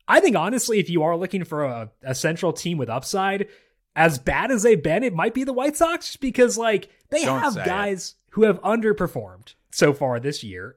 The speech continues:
Speaker 1: I think, I have no idea what's up with Dylan Cease, but, like, we know he is a good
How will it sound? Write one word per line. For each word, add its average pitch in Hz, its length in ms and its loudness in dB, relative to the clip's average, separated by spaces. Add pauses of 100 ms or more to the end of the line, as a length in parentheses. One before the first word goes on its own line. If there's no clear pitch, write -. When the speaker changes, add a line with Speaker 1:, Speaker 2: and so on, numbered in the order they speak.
(100)
Speaker 1:
I 143 140 0
think, 151 180 -2 (160)
I 135 180 -2
have 135 120 -2
no 175 580 4
idea 151 280 4
what's 143 140 0
up 143 80 -2
with 127 120 -10
Dylan 127 260 -8
Cease, 107 380 -14
but, 143 180 -6
like, 143 300 -2 (280)
we 185 160 2
know 202 180 2
he 190 220 -2
is 151 160 0
a 139 160 -2
good 160 580 2